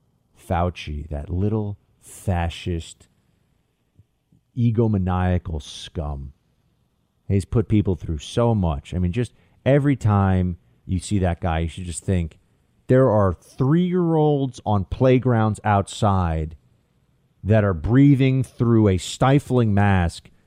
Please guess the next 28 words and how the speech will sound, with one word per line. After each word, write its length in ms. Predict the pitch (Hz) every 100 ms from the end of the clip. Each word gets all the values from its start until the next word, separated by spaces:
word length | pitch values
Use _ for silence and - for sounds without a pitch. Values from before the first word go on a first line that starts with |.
| _ -
because 380 | 107 - 104
of 140 | 98 82
that 260 | 101 87
feckless 1120 | - - - 147 143 - - 143 139 - - - _ _ _ 90
little 340 | 101 98 - 147
M 200 | 131 135
S 280 | 139 -
N 220 | 143 127 120
B 180 | 117
C 360 | 107 - 127 120
loving 520 | 113 107 95 101 92
coward. 680 | - 92 82 80 80 - - _ _ _ _ 85
That's 420 | 98 127 147 -
what 200 | 160 135
you 80 | 135
should 240 | - 123
think 420 | - 110 92 - - _ _
every 340 | 117 113 131 120
time 320 | 117 113 107
you 160 | 101
see 400 | 98 - 117 101 - _
the 140 | 107
Fauci 760 | 104 127 123 101 - - - - _ _ -
on 180 | 98 98
television. 720 | 110 101 87 80 73 - - - - _ _ _ _
On 320 | 135 165 175
the 80 | 180
border, 500 | 170 196 185 139